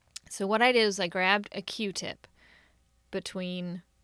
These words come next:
and I held it between two fingers. And the reason I did that is because you can't get too much torque with a Q-tip and two fingers. So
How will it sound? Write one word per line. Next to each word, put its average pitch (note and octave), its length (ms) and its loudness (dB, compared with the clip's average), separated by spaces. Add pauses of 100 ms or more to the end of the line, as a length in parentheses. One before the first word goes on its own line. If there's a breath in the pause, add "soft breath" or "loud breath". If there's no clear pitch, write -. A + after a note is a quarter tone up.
(260)
and G3 120 0
I F3+ 60 0
held G3 200 2
it G#3 80 -2
between G3 320 -6
two G3 280 -4
fingers. - 680 -8
And G3+ 160 -2
the F#3+ 80 -2
reason G3 320 2
I A#3+ 120 4
did A3 200 0
that F#3+ 140 2
is F3 140 -2
because F3+ 340 -6
you F#3 80 -8
can't A3 280 -2
get G#3 160 -8
too A3+ 160 -4
much F#3+ 300 -4
torque - 480 -6 (420 soft breath)
with F#3 140 -4
a E3 80 -4
Q-tip G3 520 -4
and F3 100 -4
two F3+ 180 -6
fingers. F#3 640 -6 (480 loud breath)
So F3 560 0